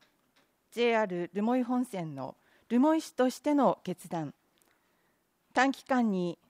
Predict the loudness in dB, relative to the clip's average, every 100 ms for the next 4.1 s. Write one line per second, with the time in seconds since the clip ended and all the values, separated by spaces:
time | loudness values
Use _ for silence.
0 | _ _ -2 2 2 2 2 2 2 0
1 | _ _ -4 -2 0 -2 -2 -2 0 -2
2 | -2 -8 -4 -4 -4 -6 -2 -4 -4 _
3 | _ _ -8 -6 -4 -4 -6 -6 -10 -12